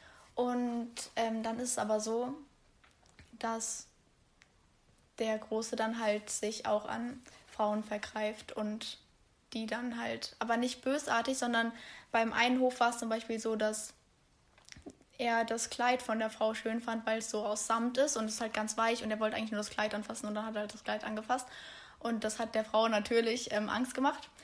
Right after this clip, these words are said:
Und dann hat sie angefangen zu schreien und er hat perplexerweise, hat er dann halt nicht losgelassen. Und dann mussten sie halt fliehen und dann geht es halt so weiter. Und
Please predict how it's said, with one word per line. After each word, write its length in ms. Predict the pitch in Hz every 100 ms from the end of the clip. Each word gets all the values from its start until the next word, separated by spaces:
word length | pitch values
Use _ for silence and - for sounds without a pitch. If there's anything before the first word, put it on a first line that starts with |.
| - -
Und 140 | 233
dann 100 | 220 233
hat 120 | 233
sie 80 | -
angefangen 380 | 233 233 226
zu 100 | 226
schreien 440 | 214 - 240 247 233
und 100 | 202
er 120 | 240
hat 240 | 247 240 -
perplexerweise, 1200 | 254 - 247 - - - _ 240 226 226 226 233
hat 140 | 233
er 40 | 233
dann 160 | 226
halt 180 | 233 226
nicht 180 | 226 -
losgelassen. 680 | 247 277 226 220 226 262 302 - - - - - - _ _ _ _
Und 680 | - 233 220 214 - - - - _
dann 280 | 226 226 220
mussten 300 | 220 - 214
sie 100 | 226
halt 120 | 220
fliehen 480 | - 220 220 233 294
und 180 | 220 220
dann 320 | 220 220 247 - _ _ _ -
geht 160 | 214
es 120 | 214 -
halt 180 | 208
so 200 | - -
weiter. 420 | 226 233 233 220 -
Und 160 | 196